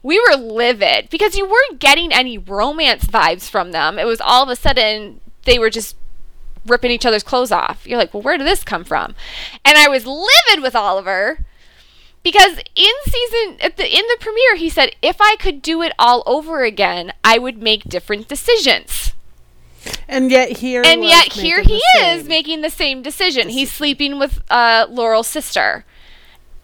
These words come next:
Speaker 1: And I was just completely flabbergasted. And I, you know, when they go to that family dinner, which is such a train wreck, it's so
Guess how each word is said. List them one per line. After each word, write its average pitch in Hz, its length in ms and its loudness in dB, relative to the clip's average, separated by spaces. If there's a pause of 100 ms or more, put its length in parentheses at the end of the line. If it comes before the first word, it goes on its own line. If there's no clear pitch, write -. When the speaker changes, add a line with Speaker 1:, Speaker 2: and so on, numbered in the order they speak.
(160)
Speaker 1:
And 311 280 6
I 277 220 4
was 320 240 -8
just - 280 -10
completely 311 960 -2
flabbergasted. 196 1080 -2 (500)
And 247 220 4 (420)
I, 247 300 2 (100)
you 254 140 -4
know, 208 160 0
when 226 320 -4
they 240 260 4 (100)
go 277 260 2
to 302 180 -12
that 208 280 4
family 240 560 -6
dinner, 208 520 -8
which 226 260 -6
is 202 120 -8
such - 360 -10
a - 80 -8
train 226 440 -8
wreck, 185 280 -10
it's - 180 -6
so 269 600 -2